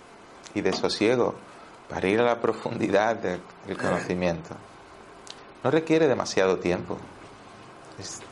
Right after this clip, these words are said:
dedicar un tiempito por la mañana, por la noche antes de dormir y a lo largo del día hacer ciertas paradas.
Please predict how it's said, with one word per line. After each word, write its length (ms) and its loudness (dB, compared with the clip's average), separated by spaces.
dedicar 360 2
un 120 0
tiempito 460 2
por 140 2
la 120 6
mañana, 520 2
por 180 -2
la 120 4
noche 320 0
antes 240 -2
de 80 2
dormir 440 0
y 60 4
a 60 6
lo 120 6
largo 260 4
del 220 4
día 360 2
hacer 320 0
ciertas 560 0
paradas. 440 0